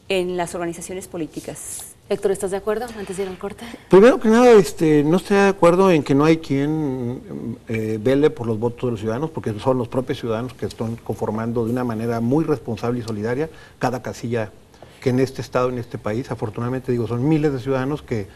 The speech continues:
Speaker 3: dan su esfuerzo y su trabajo todo un domingo para cuidar los votos de todos nosotros. Entonces, primero no estaría de acuerdo en eso. Sí hay quien, hay ciudadanos responsables y, se, insisto, en Jalisco ha habido una buena participación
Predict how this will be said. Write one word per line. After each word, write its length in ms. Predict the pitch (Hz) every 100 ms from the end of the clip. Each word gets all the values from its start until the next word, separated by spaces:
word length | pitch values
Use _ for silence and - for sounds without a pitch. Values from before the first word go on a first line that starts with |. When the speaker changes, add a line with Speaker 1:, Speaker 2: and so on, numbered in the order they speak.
| - - _
Speaker 3:
dan 180 | 131 123
su 80 | 131
esfuerzo 640 | 135 - 127 117 165 190 - - -
y 60 | 127
su 120 | 127
trabajo 440 | 113 110 127 143
todo 200 | 127 143
un 160 | 143 139
domingo 460 | 131 127 131 151 - - -
para 180 | 127 -
cuidar 260 | 123 127
los 160 | 135 123
votos 240 | 123 117 110
de 60 |
todos 240 | 95 110 101
nosotros. 400 | 95 110 - 98
Entonces, 180 | 127 -
primero 180 | 135 139
no 80 | 135
estaría 240 | 131 120
de 60 | 120
acuerdo 240 | 117 113
en 60 | 117
eso. 200 | - 120 -
Sí 80 | 139
hay 120 | 117
quien, 220 | - 117
hay 60 | 117
ciudadanos 340 | 131 113 117
responsables 540 | 113 - 110 131 151 165 - - - -
y, 120 | 127
se, 100 | 143
insisto, 340 | 123 139 165
en 60 | 135
Jalisco 320 | 127 123 -
ha 20 |
habido 140 | 127 127
una 100 | 117
buena 220 | 117 123
participación 640 | - - 127 160 185 196